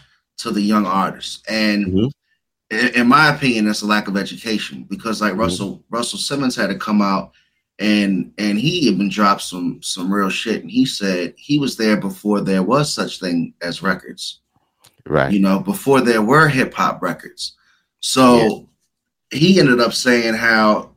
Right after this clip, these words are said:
Speaker 1: you know, he personally worked on paperwork for Jay-Z and Kanye West
Speaker 2: Mm-hmm.
Speaker 1: before, before they were really big and rich,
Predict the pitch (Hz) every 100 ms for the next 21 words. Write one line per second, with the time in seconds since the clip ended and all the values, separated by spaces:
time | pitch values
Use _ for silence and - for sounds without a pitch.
0 | _ _ 113 113 110 143 - 135 131 123
1 | 113 110 90 107 117 117 117 110 - 143
2 | 165 104 95 92 101 95 101 98 95 92
3 | 90 87 98 92 90 85 82 85 - -
4 | _ _ _ _ _ - 87 - 131 143
5 | 151 131 101 107 143 147 123 104 95 92
6 | 98 92 90 95 95 87 85 87 92 -
7 | -